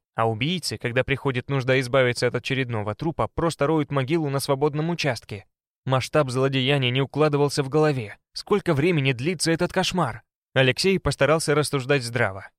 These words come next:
Они с Марусей, помимо воли, оказались втянуты в криминальную историю, этого уже не изменишь.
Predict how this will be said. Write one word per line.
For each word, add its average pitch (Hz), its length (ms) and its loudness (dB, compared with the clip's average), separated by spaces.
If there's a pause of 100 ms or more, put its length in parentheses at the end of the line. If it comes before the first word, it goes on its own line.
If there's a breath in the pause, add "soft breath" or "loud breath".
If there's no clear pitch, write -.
(300)
Они 113 180 0
с - 120 -4
Марусей, 117 500 0
помимо 123 380 0
воли, 123 360 -2
оказались 139 540 0
втянуты 151 440 0
в - 60 -14
криминальную 143 600 0
историю, 113 540 -4
этого 139 240 0
уже 135 200 -2
не 127 140 0
изменишь. 123 480 -6